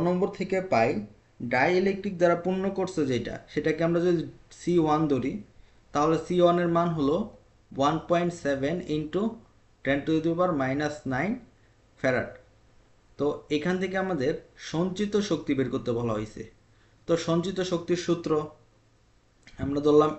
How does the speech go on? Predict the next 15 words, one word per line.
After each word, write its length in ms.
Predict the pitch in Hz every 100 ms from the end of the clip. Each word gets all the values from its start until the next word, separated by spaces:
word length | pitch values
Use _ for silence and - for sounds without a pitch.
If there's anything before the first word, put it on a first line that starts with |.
| 160
ইউ 120 | 160 165 135
ওয়ান 200 | 117 151 175 - _ _ _ _ _ _ _ -
equal 320 | 135 160 160 156
to 80 | 135 220 - _ _ _ _
half 380 | - 117 117 165 - - _ _ _ _ _ _ _ _ _ _
সি 200 | - - 147 135
ওয়ান 200 | 120 156 226 - - _ _ _ _ _ - - _ - -
বি 160 | 131 175 175
স্কয়ার। 280 | - 117 - - _ _ _ _ -
এখানে 280 | 135 160 165 143
বিভব 200 | 156 165
পার্থক্য 340 | 165 - 170 160 151
দেওয়া 160 | 147 160
আছে 160 | 160 180 185 -
পঞ্চাশ 440 | 160 160 165 180